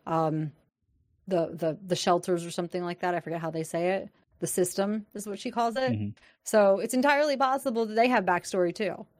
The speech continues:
Speaker 1: Like, you know, because if she ran this orphanage, that she crossed paths with Loba across some,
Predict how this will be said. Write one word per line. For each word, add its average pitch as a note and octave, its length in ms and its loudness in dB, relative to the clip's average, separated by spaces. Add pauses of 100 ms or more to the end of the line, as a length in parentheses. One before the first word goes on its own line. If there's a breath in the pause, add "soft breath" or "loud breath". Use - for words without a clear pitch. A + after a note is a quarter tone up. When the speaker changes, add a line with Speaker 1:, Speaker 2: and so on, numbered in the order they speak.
Speaker 1:
Like, E3+ 260 4 (200)
you F#3 80 2
know, D#3 180 -2
because E3 500 -4 (340 soft breath)
if F3+ 100 -6
she G#3 100 -4
ran F3+ 200 4
this F3+ 140 -2
orphanage, E3+ 680 0
that D#3+ 280 0 (340 soft breath)
she - 160 -6
crossed F3 340 0
paths F3 280 0
with E3 120 -8
Loba E3+ 300 4
across D#3 300 -2
some, D#3 240 -6